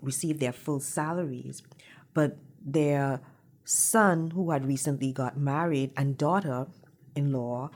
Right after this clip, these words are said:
were furloughed. And so the family had to step in and take care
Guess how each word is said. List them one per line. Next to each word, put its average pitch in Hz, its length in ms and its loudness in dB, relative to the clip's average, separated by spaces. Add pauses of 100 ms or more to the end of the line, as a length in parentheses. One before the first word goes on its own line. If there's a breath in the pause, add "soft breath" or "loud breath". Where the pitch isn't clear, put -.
were 147 120 -2
furloughed. 165 680 0 (480)
And 151 160 2
so 160 80 2
the 151 80 2
family 180 340 4
had 160 200 2
to - 60 -4
step 170 440 -4
in 170 460 0 (720)
and 156 180 2
take 165 240 0
care 147 540 0